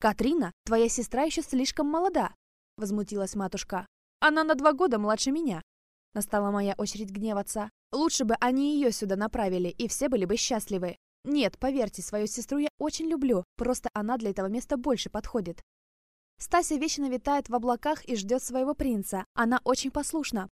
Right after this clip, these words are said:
поэтому имеет диплом лекаря и трудится на благо родителей. Честно говоря, я единственная паршивая овца в семье,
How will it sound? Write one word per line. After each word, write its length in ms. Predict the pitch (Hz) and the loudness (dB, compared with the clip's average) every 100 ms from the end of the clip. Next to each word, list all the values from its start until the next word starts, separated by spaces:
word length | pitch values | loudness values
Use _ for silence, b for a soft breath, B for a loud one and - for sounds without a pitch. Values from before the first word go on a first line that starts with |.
| _ | _
поэтому 440 | 240 247 285 240 214 | 2 2 2 0 0
имеет 360 | 233 233 240 208 | -2 0 -2 -2
диплом 320 | 240 262 277 | -2 0 0
лекаря 480 | 285 220 196 180 208 | 0 -2 -6 -6 -6
и 100 | 269 | -6
трудится 400 | 247 277 302 294 | -4 -4 -4 -4
на 140 | 320 285 | -4 -2
благо 320 | 196 185 185 | 0 0 0
родителей. 580 | 175 175 175 190 175 175 - _ _ _ - | -2 -4 -2 -2 -2 -4 -12 _ _ _ 0
Честно 300 | 269 - 247 | 0 2 0
говоря, 400 | 226 226 262 302 | 2 2 2 -2
я 160 | 226 254 | -2 -2
единственная 540 | 277 302 302 214 196 | 0 -2 -4 -4 -4
паршивая 480 | 180 190 - 262 254 | 0 -2 -2 -2 -2
овца 320 | - 185 - 185 | -4 -8 -4 -4
в 60 | |
семье, 420 | - 190 185 180 | -2 -4 -2 -4